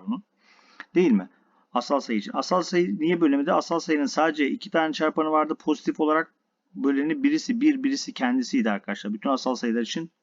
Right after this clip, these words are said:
bu böyleydi. Bunu da bilelim. En küçük asal sayı kaçtı?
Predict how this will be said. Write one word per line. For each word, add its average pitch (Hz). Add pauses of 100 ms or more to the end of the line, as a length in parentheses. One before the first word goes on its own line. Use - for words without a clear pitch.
(100)
bu 135
böyleydi. 127 (640)
Bunu 143
da 143
bilelim. 123
En 147
küçük -
asal 139
sayı 131
kaçtı? 143